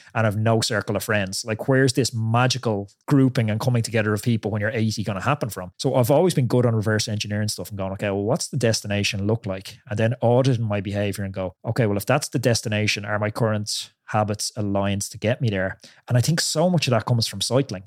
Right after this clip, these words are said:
We're so performance and goal orientated in cycling that at the start of the season, as a, you know, aspiring pro, I would have said, "Okay, I wanna get a podium in the national championships." And that's in June. Okay, so if I wanna do that in June, where does my fitness need to be in May?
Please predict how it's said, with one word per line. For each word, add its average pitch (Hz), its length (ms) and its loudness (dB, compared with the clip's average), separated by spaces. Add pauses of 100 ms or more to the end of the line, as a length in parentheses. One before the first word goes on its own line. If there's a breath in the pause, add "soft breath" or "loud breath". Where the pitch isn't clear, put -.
We're 110 100 -2
so 147 360 0
performance 120 680 0
and 107 120 -6
goal 107 260 2
orientated 107 640 -2
in 95 100 -8
cycling 101 420 -8 (140)
that 113 140 2
at 110 100 0
the 123 60 -2
start 127 260 2
of 117 60 -2
the - 80 -6
season, 107 580 -2
as 113 220 -4
a, 101 240 0 (240)
you 117 100 -2
know, 101 120 0
aspiring 104 600 0
pro, 110 340 2
I 98 80 0
would 101 100 -2
have 107 60 -2
said, 110 180 -4
"Okay, 101 320 -4
I 101 100 -4
wanna 117 260 0
get 120 100 0
a 113 40 0
podium 110 480 -2
in 98 60 -6
the 98 60 -6
national 98 320 -6
championships." 104 640 -8 (500 soft breath)
And 110 180 0
that's 117 260 2
in 104 360 -2
June. 95 400 -2 (380 soft breath)
Okay, 120 200 2
so 123 120 0
if 110 100 0
I 120 40 4
wanna 135 200 4
do 139 160 4
that 123 140 4
in 110 100 2
June, 110 320 2
where 113 160 2
does 110 120 0
my 107 80 -2
fitness 120 340 -4
need 110 140 -2
to 107 60 -10
be 104 140 -2
in 98 140 -4
May? 98 280 -2